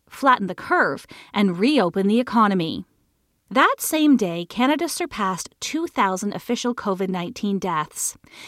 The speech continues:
Millions of Canadians were at work, many of them toiling in large congregate settings. With work came the risk of severe illness, death,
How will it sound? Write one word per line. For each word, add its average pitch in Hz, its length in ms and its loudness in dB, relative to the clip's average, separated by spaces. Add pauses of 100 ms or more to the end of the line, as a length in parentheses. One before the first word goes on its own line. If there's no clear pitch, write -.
(140)
Millions 214 540 4
of 196 120 -4
Canadians 202 640 -2
were 214 160 -2
at 202 160 -4
work, 175 380 -4 (360)
many 240 340 6
of 220 100 0
them 247 160 4
toiling 220 560 0 (140)
in 180 240 -2
large 202 420 -2
congregate 233 580 -2
settings. - 720 -4 (560)
With 247 200 0
work 285 360 0
came 285 220 0
the 277 100 2
risk 202 380 -4
of 214 80 -6
severe 233 500 -2
illness, 214 580 -6 (160)
death, 226 520 -2